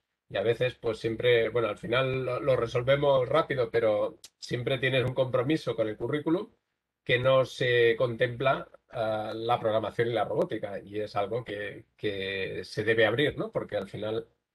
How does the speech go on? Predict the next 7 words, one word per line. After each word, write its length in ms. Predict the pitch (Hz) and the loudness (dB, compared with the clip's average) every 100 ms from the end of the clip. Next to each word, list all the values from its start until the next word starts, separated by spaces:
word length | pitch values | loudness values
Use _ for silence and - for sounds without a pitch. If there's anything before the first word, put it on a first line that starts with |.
| _ _ | _ _
todos 320 | - 127 131 | -4 0 2
acabamos 400 | 123 120 117 123 | 2 2 2 2
haciendo 360 | 117 - 117 120 | 0 0 -2 -2
un 80 | 117 | -2
poco 280 | 123 127 117 | -2 -2 0
cosas 440 | 117 123 117 123 - | 0 0 -2 -8 -6
diferentes 760 | 117 113 123 135 131 151 - | -4 2 2 2 -2 -6 -8